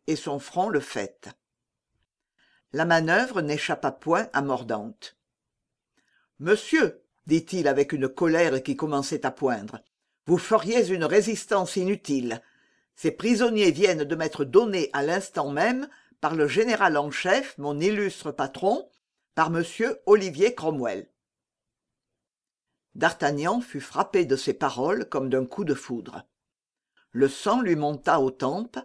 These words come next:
un nuage passa devant ses yeux. Il comprit l'espérance féroce du jeune homme, et sa main descendit par un mouvement instinctif à la garde de son épée. Quant à Porthos,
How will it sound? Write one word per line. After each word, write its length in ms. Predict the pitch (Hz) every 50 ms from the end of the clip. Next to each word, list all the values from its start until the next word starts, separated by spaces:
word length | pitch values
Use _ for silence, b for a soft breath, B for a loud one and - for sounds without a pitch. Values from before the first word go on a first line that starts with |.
| b b b b b b
un 140 | - 143 143
nuage 540 | 143 147 156 185 202 233 240 247 - 196
passa 380 | - - 151 156 151 - - 190
devant 280 | 180 170 143 147 147 143
ses 320 | - - 127 123 117 117
yeux. 200 | 107 98 98 _ _ _ _ _ _ _ _ _ _ _ _ _ _ _ _ _ _ _
Il 180 | - 151 143 -
comprit 480 | - 190 202 202 - - - 233 262 240
l'espérance 760 | 196 170 170 - - 165 165 151 165 180 202 208 - 165 143
féroce 560 | - - 175 175 160 156 165 185 175 - -
du 180 | 143 131 143 135
jeune 240 | 135 143 123 113
homme, 320 | 110 110 95 104 110 104 - _ _ _ _ _ _ _ _ _ _ _ _ _ _ _ -
et 80 | 123 127
sa 200 | - - 170 180
main 200 | 202 190 170 147
descendit 640 | 139 135 170 196 - - 208 202 196 180 156 165 147
par 220 | - 135 120 123
un 40 | 139
mouvement 540 | 135 139 151 180 185 214 190 175 151 127 123
instinctif 800 | 139 175 190 - - 175 147 143 131 - - 139 175 220 - - _ -
à 80 | 147
la 140 | 143 127 131
garde 340 | 120 127 139 170 185 - 180
de 140 | 139 139 139
son 240 | - - 156 151
épée. 420 | 131 120 123 - - 73 - - _ _ _ _ _ _ _ _ _ _ _ _ _ _ _ _ _ _ _ _ _ _ _ _ _ _ _ _ _ _ -
Quant 140 | 131 143 143
à 120 | 175 165
Porthos, 600 | 165 165 147 - - - 151 151 185 240 - -